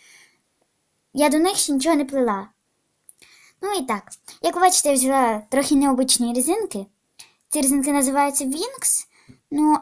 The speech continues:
а цих названня я не знаю, на жаль. Ну, і в мене буде таких по два, і я буду плести на рогатці. В мене вона трохи необична. Ну, так ж,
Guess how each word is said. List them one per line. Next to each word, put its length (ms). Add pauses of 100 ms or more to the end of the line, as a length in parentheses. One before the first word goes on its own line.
а 340
цих 240
названня 400
я 120
не 120
знаю, 400 (260)
на 100
жаль. 140 (2250)
Ну, 100 (180)
і 160
в 40
мене 200
буде 200
таких 440
по 100
два, 360
і 320 (320)
я 140
буду 160
плести 300
на 120
рогатці. 460 (1600)
В 40
мене 180
вона 180
трохи 300
необична. 500 (500)
Ну, 80
так 140
ж, 200